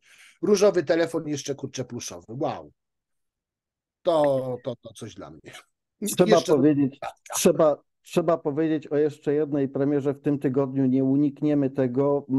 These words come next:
Speaker 2: iPhone N dwadzieścia trzy pięć G. Ja przypomnę, że iPhone wypuścił już dwie maszyny pod nazwą N dwadzieścia trzy. Tym razem będzie smartfon z, y,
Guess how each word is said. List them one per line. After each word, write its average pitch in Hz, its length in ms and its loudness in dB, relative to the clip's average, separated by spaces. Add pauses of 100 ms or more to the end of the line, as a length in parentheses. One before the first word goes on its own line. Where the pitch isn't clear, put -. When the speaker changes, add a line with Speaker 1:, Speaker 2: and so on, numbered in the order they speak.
Speaker 2:
iPhone 147 500 0
N 139 180 -2
dwadzieścia 135 540 -2
trzy - 220 -14
pięć 127 340 0
G. 131 220 2
Ja 117 120 2
przypomnę, 139 440 -2
że 123 140 0
iPhone 139 300 0
wypuścił 127 580 -4
już 110 140 -2
dwie 120 220 0
maszyny 127 600 0
pod 117 220 -4
nazwą 120 600 0 (160)
N 127 160 2
dwadzieścia 120 520 -2
trzy. 190 360 0 (720)
Tym 190 180 2
razem 165 400 2
będzie 143 300 0
smartfon 131 800 -2
z, - 420 -8
y, 117 840 4